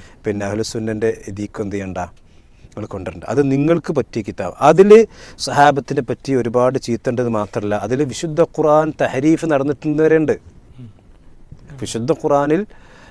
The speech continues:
Speaker 1: പിന്നെ, ഇപ്പം ഷിയാക്കൾ പറയുന്നുണ്ട്, അബൂബക്കർ സിദ്ദീഖും ഉമർ ബിൻ ഖത്താബും അതുപോലെ തന്നെ ഉസ്മാൻ ബിൻ അഫ്ഫാക്ക് ഖുർആൻ മാറ്റി എന്ന് പറഞ്ഞു.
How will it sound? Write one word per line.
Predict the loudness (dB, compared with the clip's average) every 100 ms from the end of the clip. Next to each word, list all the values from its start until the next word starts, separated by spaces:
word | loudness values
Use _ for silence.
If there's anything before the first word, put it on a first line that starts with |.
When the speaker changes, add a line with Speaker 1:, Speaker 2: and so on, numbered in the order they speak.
| -8
Speaker 1:
പിന്നെ, | -4 -2 -4 -6 -8
ഇപ്പം | -8 -2
ഷിയാക്കൾ | 2 2 2
പറയുന്നുണ്ട്, | 4 2 0 -6
അബൂബക്കർ | -6 -8 -8 -8
സിദ്ദീഖും | -6 -6 -6 -6
ഉമർ | -6 -6
ബിൻ | -8 -8
ഖത്താബും | -6 -2 -2 -4 -10 -20 -6
അതുപോലെ | -2 0 -2
തന്നെ | -4
ഉസ്മാൻ | -4 -4
ബിൻ | -2
അഫ്ഫാക്ക് | -4 -4 -6
ഖുർആൻ | -4 0 0
മാറ്റി | 2 0 2
എന്ന് | 2
പറഞ്ഞു. | 0